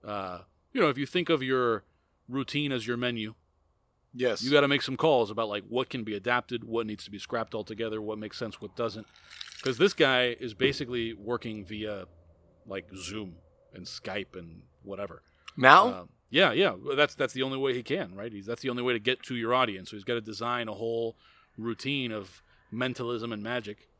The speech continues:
Speaker 1: uh, that works digitally over the, over the digital thing.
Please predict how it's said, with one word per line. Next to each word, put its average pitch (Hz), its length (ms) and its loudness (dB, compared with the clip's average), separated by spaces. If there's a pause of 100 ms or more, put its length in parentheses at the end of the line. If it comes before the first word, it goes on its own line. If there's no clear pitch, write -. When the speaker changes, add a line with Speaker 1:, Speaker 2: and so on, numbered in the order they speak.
(320)
Speaker 1:
uh, 104 360 -6 (200)
that 120 120 0
works 123 500 -2 (580)
digitally 110 420 0
over 110 300 -4
the, 98 400 -4 (200)
over 117 200 -4
the 107 160 -4
digital 113 400 -2
thing. 98 440 -6